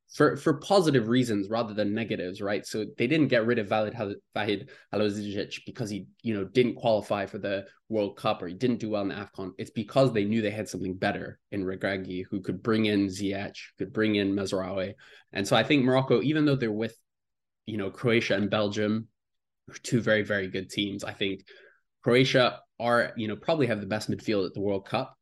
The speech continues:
but they don't have a good goal scorer. You know, Belgium, an aging team with a very slow defense. And, you know, I see that this Moroccan team, very well drilled, very well organized,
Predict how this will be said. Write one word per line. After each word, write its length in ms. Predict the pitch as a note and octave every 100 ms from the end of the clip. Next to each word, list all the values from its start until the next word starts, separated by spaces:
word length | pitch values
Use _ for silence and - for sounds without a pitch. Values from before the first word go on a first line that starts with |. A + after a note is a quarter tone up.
| -
but 180 | G2+ -
they 140 | G#2+
don't 260 | F#2 G#2 G2+
have 140 | G2+
a 40 | F#2+
good 240 | G2+ F#2 -
goal 220 | - G2 G2
scorer. 500 | - G2 A2 C#3 - _ _ _
You 100 | F#2+
know, 140 | G2+ F#2+
Belgium, 680 | - A#2+ B2 A#2+ A#2 A2 G2 - _ _ -
an 120 | F#2+ -
aging 480 | A2+ A#2 A2+ G#2
team 260 | G2 A2+ G#2
with 140 | F#2+
a 40 | F#2+
very 260 | G#2+ G2+
slow 260 | F#2+ - G2
defense. 480 | F#2+ - G#2+ G2 -
And, 160 | F#2+ C2+
you 80 | G#2
know, 100 | G2
I 140 | G2+
see 340 | G#2+ - B2 A#2+
that 200 | G#2 - F2+
this 220 | - G#2
Moroccan 380 | A2 A2 A2 G2+
team, 420 | F#2+ G2+ F#2+ G#2 - C3+
very 380 | - C#3+ C3
well 220 | B2 A#2+ A2+
drilled, 520 | A2+ A2+ A2+ G#2+ -
very 240 | B2 B2+
well 180 | A#2+ A2
organized, 800 | G#2 G#2+ G#2 G2+ F#2+ F#2+ F#2+